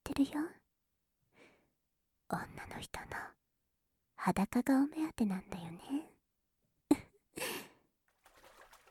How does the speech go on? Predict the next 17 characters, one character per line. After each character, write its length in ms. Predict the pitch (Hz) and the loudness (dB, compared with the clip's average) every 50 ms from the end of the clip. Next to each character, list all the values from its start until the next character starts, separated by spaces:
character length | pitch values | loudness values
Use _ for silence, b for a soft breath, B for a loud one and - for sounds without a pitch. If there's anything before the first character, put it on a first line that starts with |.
| - _ _ _ _ _ _ _ | -20 _ _ _ _ _ _ _
こ 140 | - - 202 | 2 4 6
う 140 | 202 214 220 | 6 6 6
い 240 | 214 240 254 240 220 | 8 8 10 10 8
う 40 | 202 | 8
の 280 | 202 220 233 233 226 - - - _ _ _ _ _ _ _ _ _ _ _ _ _ - | 6 6 6 4 4 2 -2 -10 _ _ _ _ _ _ _ _ _ _ _ _ _ -20
期 140 | - - _ | -20 -6 _
待 240 | - 165 175 190 208 | 2 4 4 4 4
し 80 | - - | 2 0
て 120 | - 214 | -2 -4
た 140 | - - 170 | -2 -4 -8
ん 120 | 165 165 - | -12 -12 -12
で 100 | - 147 | -12 -12
し 140 | - - - 175 | -10 -10 -6 -4
ょ？ 180 | 190 247 320 - _ _ _ _ _ _ _ _ _ _ _ _ _ _ _ _ _ _ _ _ _ _ _ _ _ _ _ _ _ _ _ _ _ _ _ _ _ _ _ - | -4 -4 -6 -8 _ _ _ _ _ _ _ _ _ _ _ _ _ _ _ _ _ _ _ _ _ _ _ _ _ _ _ _ _ _ _ _ _ _ _ _ _ _ _ 0
お 100 | 214 - | 0 0
ち 260 | - - - 240 247 | 0 0 4 4 4
ん 100 | 240 | 4